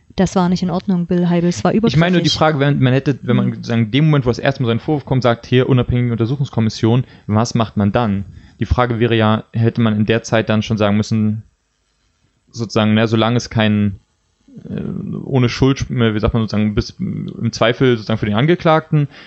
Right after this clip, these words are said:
Speaker 2: und bis dieser unter-, bis da ein klarer Besuchung-, äh, Untersuchungsbericht rauskommt, sagen wir einfach, wir machen erstmal so weiter, sagen aber, wir warten's ab. Das, das sind die Fragen, die ich mir dann gestellt habe, weil ein Jahr ist eine lange Zeit.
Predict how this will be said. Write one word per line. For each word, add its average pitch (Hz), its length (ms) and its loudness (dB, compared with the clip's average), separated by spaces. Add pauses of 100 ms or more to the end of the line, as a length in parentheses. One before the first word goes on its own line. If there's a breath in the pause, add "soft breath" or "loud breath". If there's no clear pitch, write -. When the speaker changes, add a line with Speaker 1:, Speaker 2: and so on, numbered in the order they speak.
(220 loud breath)
Speaker 2:
und 113 200 2
bis - 280 -4
dieser 110 280 0
unter-, 117 220 0
bis 110 160 -6
da 120 100 0
ein 110 100 0
klarer 110 280 0
Besuchung-, 117 420 -4
äh, 113 80 2
Untersuchungsbericht 123 880 -2
rauskommt, 120 380 -2
sagen 101 180 0
wir 101 80 2
einfach, - 180 -2
wir 101 80 0
machen 113 180 0
erstmal 101 240 -2
so 95 100 -4
weiter, 156 420 0 (600 soft breath)
sagen 104 320 0
aber, 110 420 0 (680)
wir 107 120 -6
warten's 101 340 -2
ab. 175 300 -2 (580 soft breath)
Das, 107 280 -2
das 107 220 0
sind 170 100 2
die 156 60 -4
Fragen, 123 260 0
die 107 60 -8
ich 107 80 -6
mir 123 80 2
dann 110 100 0
gestellt 113 340 0
habe, 104 280 2
weil 98 160 0
ein 107 200 -6
Jahr 107 300 2
ist 117 140 -6
eine 113 100 0
lange 104 240 0
Zeit. 110 400 -2